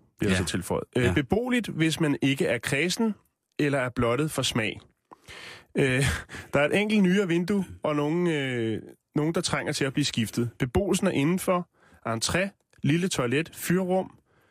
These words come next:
Speaker 1: øh, brusekabine, stue, køkken, værelse i et forskudt, øh, plan og endnu et værelse. Indvendigt er døre, gulve, øh, flot patineret af hunde og andre husdyr.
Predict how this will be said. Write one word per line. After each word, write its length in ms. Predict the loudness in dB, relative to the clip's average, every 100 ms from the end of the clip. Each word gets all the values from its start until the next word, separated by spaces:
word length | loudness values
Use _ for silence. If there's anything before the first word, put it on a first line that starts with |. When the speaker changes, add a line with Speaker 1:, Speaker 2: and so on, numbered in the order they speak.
| _ _
Speaker 1:
øh, 120 | -4
brusekabine, 800 | -2 0 0 2 0 2 2 2
stue, 380 | 0 0 2 2
køkken, 540 | 0 0 0 0 -2 -2
værelse 460 | 0 0 0 -2 -4 _ _ _ _
i 180 | -2 0
et 60 | 0
forskudt, 460 | -2 0 -2 -4 -4
øh, 340 | -2 0 0 -2
plan 380 | -2 -2 -2 -8 _ _
og 120 | -2 0
endnu 260 | 2 2 0
et 120 | 0
værelse. 440 | 0 0 0 -2 -6 _ _ 0
Indvendigt 500 | 0 2 0 0 -2
er 40 |
døre, 380 | 0 0 0 0
gulve, 440 | -2 -2 0 -2 -4 _ _ _ _ -4
øh, 260 | -2 0
flot 320 | -2 -2 -2 0
patineret 540 | 0 2 2 2 0
af 160 | 0 -2
hunde 420 | 0 2 2 0
og 180 | -4 -4
andre 200 | -4 -2
husdyr. 480 | 0 -2 0 0